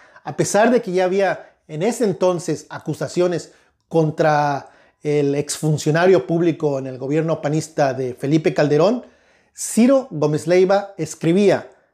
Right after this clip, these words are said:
"Ayer debió haber sido uno de los días más tristes en la carrera de Genaro García.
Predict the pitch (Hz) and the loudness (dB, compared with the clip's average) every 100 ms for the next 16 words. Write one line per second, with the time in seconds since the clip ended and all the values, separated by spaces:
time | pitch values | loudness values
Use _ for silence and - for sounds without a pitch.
0 | _ _ _ _ _ 147 147 202 247 233 | _ _ _ _ _ -6 0 2 4 2
1 | 190 202 202 190 - 196 196 190 196 202 | 2 0 0 -2 -4 -2 -2 -2 -4 -2
2 | 185 160 147 180 180 170 165 180 185 - | 0 0 2 0 0 -4 -4 -2 -2 -2
3 | 185 175 147 151 143 170 175 170 147 143 | -4 -2 -2 -2 0 2 2 0 -4 0
4 | 151 160 151 131 175 160 117 - | 2 2 2 -2 -2 -2 -2 -10